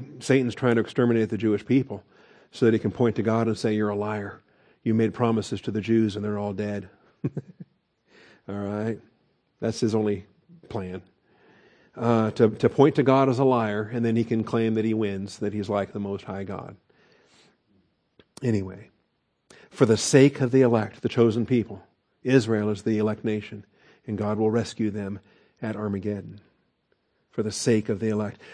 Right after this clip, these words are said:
Directional studies, though, for whose sake? The elect. Okay, we gotta be clear. If we, if we, if we, uh,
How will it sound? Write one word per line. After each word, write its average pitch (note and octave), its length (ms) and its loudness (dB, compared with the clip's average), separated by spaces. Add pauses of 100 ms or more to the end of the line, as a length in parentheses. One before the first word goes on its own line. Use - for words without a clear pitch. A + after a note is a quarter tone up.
(160)
Directional B2+ 520 4
studies, D#3 420 8
though, A2 120 2
for B2+ 160 2
whose C3 240 8
sake? D#3+ 420 0 (540)
The A2 120 -4
elect. A2+ 420 0 (680)
Okay, G#2+ 280 -8
we A2+ 80 -4
gotta G#2 120 -2
be G#2+ 80 -2
clear. B2 480 2 (1160)
If A2+ 100 -20
we, A2+ 120 -6
if G2+ 160 -6
we, G#2 220 2
if G#2+ 280 -8
we, G#2 300 0
uh, G2+ 160 -6